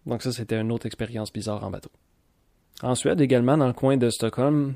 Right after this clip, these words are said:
Stockholm, c'est vraiment au milieu d'une rivière. La partie la plus vieille, là, la partie centre-ville, la vieille ville qu'on appelle Gamla stan, c'est carrément une petite île qui est en plein milieu de la rivière. Puis ils ont rajouté des connexions avec des autoroutes, ils ont fait des ponts. Il y a des trains qui circulent d'un versant à l'autre, du versant,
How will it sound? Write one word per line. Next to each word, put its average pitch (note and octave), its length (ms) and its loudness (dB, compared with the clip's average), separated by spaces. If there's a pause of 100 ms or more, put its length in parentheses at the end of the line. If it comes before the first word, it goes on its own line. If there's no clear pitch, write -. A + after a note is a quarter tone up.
Stockholm, F#3+ 340 0
c'est C#3 140 0
vraiment B2 300 2
au C#3 100 6
milieu C3 320 6
d'une B2 180 2
rivière. A2+ 400 0
La A2 100 2
partie A#2+ 220 -4
la D3 100 2
plus A#2+ 180 -4
vieille, C3 400 2
là, C#3 120 0
la B2+ 140 0
partie A#2+ 260 -4
centre-ville, B2 640 0
la A2 120 0
vieille C3+ 300 2
ville B2+ 380 0
qu'on A2+ 140 -6
appelle A2 200 -4
Gamla A2+ 240 -2
stan, C3 320 -2 (580)
c'est - 120 -2
carrément C3+ 320 4
une B2+ 140 2
petite - 260 -8
île B2+ 300 2
qui - 140 -6
est A2+ 80 -6
en A2+ 100 -4
plein C#3 160 2
milieu B2 360 2
de A2+ 40 -4
la A2+ 80 0
rivière. A2+ 440 -2 (440)
Puis C#3 120 2
ils C3 40 6
ont B2 80 4
rajouté B2+ 400 2
des C3 140 2
connexions B2+ 440 2
avec A#2 200 0
des A2+ 180 -4
autoroutes, A#2+ 460 -2
ils A#2+ 40 -2
ont G#2+ 60 -4
fait A2+ 140 -4
des A2 160 -4
ponts. B2+ 200 0 (600)
Il D#3+ 60 4
y C#3 40 4
a - 20 2
des B2 140 4
trains B2+ 280 0
qui B2 100 -10
circulent B2+ 540 4
d'un A#2 240 0
versant A#2+ 500 -2
à A2+ 160 -2
l'autre, B2 460 0
du A2 160 -6
versant, A2 540 -4